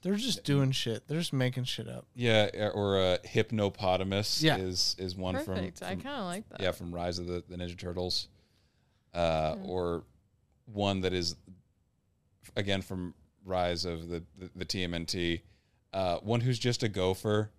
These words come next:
Speaker 2: who's just, just a very, like, overly pleasant man. He's not a villain. He's just there.
Speaker 3: <laughs>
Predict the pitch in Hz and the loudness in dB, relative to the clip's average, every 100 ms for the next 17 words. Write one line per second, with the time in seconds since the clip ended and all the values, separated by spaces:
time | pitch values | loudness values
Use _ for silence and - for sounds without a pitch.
0 | _ _ _ 110 98 98 - 101 98 92 | _ _ _ -6 -2 -4 -2 -4 -2 0
1 | 98 98 92 90 - 95 95 92 92 90 | 2 4 4 0 0 -2 0 0 -2 -4
2 | 95 90 87 82 82 82 82 85 90 - | -2 -2 -2 -6 -4 -2 -2 -4 -6 -10
3 | _ _ _ _ 120 127 131 123 101 104 | _ _ _ _ 0 4 6 6 4 2
4 | 90 82 104 107 113 101 85 85 85 90 | 2 0 -4 -2 -2 -2 -4 -2 0 2
5 | 302 659 | 0 -2